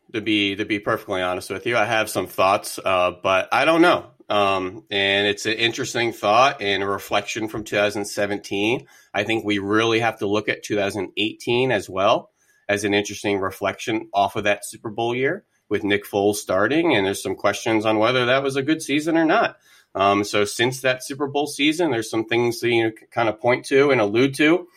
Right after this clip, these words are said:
But I would much more look at the X's and O's than the Jimmies and Joes of this offense. But I think we're in this Jimmies and Joes world where everybody just wants to hit reset until we find that guy. And there's quarterbacks you can win with in the N F L.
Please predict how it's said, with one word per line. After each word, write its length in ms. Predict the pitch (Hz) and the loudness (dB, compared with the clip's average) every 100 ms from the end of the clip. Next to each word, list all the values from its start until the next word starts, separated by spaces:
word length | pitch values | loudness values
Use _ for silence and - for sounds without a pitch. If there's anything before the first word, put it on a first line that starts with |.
| - - _ | -20 -20 _
But 120 | 123 | 2
I 100 | 127 | 4
would 240 | 160 190 156 | 4 4 4
much 540 | 156 151 160 160 - | 4 4 4 0 -4
more 300 | 151 147 139 | 2 4 4
look 280 | 127 127 131 | 4 2 2
at 280 | 120 123 110 | 2 2 0
the 320 | 113 101 - _ - | 0 0 -2 _ -2
X's 400 | 123 - 139 127 | -2 -2 -6 0
and 160 | 123 | 0
O's 540 | 113 107 90 87 - - - | 2 2 0 -4 -10 -14 -4
than 180 | 110 | 0
the 100 | 104 | 0
Jimmies 400 | 101 113 107 104 | -2 0 2 0
and 160 | 101 92 | -2 -2
Joes 400 | 101 104 98 90 | 0 2 0 -4
of 120 | 90 | -8
this 160 | 95 - | -8 0
offense. 580 | 101 131 - - - - _ _ 127 | 0 0 -4 -10 -16 -20 _ _ -4
But 120 | 110 | 0
I 80 | 104 | 0
think 260 | 107 120 110 | 0 -2 -2
we're 120 | 113 | 0
in 100 | 117 | 0
this 200 | 117 117 | -2 -2
Jimmies 380 | 117 120 127 120 | -4 0 0 0
and 140 | 113 | -2
Joes 340 | 110 117 117 | 0 0 -2
world 480 | 101 104 147 135 107 | -2 0 4 4 2
where 320 | 104 110 113 - _ _ | 2 2 2 -2 _ _
everybody 460 | - 131 160 160 160 | -2 0 2 2 2
just 180 | 160 165 | 0 -2
wants 160 | 156 | -2
to 80 | 135 | -2
hit 180 | 147 143 | -6 -4
reset 600 | 110 151 - 127 127 127 | -2 -4 -2 0 0 0
until 340 | 127 131 143 135 | -2 -2 -2 0
we 140 | 143 | 0
find 560 | 135 131 135 139 139 135 | 0 2 2 2 2 0
that 200 | 107 - | 0 0
guy. 420 | 120 180 92 - _ _ _ _ _ 123 | 0 2 0 -4 _ _ _ _ _ -2
And 560 | 120 120 120 117 117 | 2 4 4 2 0
there's 180 | 151 202 | 0 0
quarterbacks 600 | - 240 233 196 185 - | -4 -6 0 0 0 -4
you 100 | 202 | -4
can 200 | 208 120 | -2 0
win 220 | 127 170 | 2 2
with 220 | 104 - | 0 -2
in 80 | 107 | -2
the 120 | 104 | 0
N 120 | 104 104 | 0 0
F 160 | - | -2
L. 280 | 104 101 - | -2 -2 -4